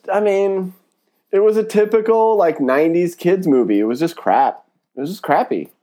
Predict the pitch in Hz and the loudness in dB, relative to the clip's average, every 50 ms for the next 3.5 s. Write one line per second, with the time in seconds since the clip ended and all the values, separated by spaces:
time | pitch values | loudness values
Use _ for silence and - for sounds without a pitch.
0 | _ - - - - - - - - _ _ _ _ _ _ _ _ _ _ - | _ -20 -20 -20 -20 -20 -20 -20 -20 _ _ _ _ _ _ _ _ _ _ -20
1 | - - _ _ _ _ 143 139 143 147 151 180 190 185 196 196 180 170 - - | -20 -20 _ _ _ _ -2 0 2 2 2 0 0 -2 -4 -4 -8 -14 -20 -20
2 | _ _ _ - 113 127 139 135 139 147 160 165 165 165 160 160 156 156 156 - | _ _ _ -8 -4 -2 -2 0 2 2 2 4 4 2 2 2 2 0 -2 -4
3 | - 143 - - 170 190 175 117 92 92 | -10 -10 -4 -2 0 2 2 0 0 -4